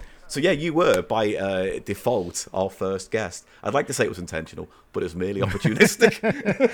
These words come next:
Speaker 1: <laughs>
Speaker 2: Well, and I think I was just about to leave. I was just about to move,
Speaker 1: Yeah.
Speaker 2: right? It was, like, within the last few weeks I was living in London that, uh,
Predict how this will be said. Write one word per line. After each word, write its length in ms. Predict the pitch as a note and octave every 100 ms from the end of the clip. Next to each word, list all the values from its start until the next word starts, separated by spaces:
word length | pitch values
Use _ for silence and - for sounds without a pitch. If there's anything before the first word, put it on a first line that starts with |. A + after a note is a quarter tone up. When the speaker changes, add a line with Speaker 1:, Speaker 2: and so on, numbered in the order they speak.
| C#4
Speaker 1:
<laughs> 40 | -
Speaker 2:
Well, 140 | A3+
and 140 | A3
I 80 | A3+
think 200 | C#4 E4+
I 120 | F#4+
was 200 | G3+ F4+ D#4+ C4+
just 380 | C3 F#3 G3 A#3
about 240 | F3+ E3+
to 100 | E3
leave. 640 | C#3+ C3 D#3 F3 C3 G#2+
I 40 | A#2
was 80 | B2
just 120 | C3+
about 120 | F#3
to 60 | B2
move, 140 | A#2+
Speaker 1:
Yeah. 280 | C3+ E3 F2 -
Speaker 2:
right? 200 | G2+ A#2
It 100 | C3+
was, 160 | C#3+ A#2
like, 180 | B2+
within 320 | - - E3+ D#3
the 100 | A2
last 460 | A2 A2+ - - - - -
few 200 | E3 E3
weeks 260 | C#3 -
I 40 | A#2
was 140 | G#2
living 180 | G#2+ G2+
in 100 | F#2+
London 460 | B2+ B2 F#2 E2 D#2 _ _ _ _ -
that, 280 | A2 F#2 F#2 _ _ -
uh, 580 | G2 F2+ E2+ E2 E2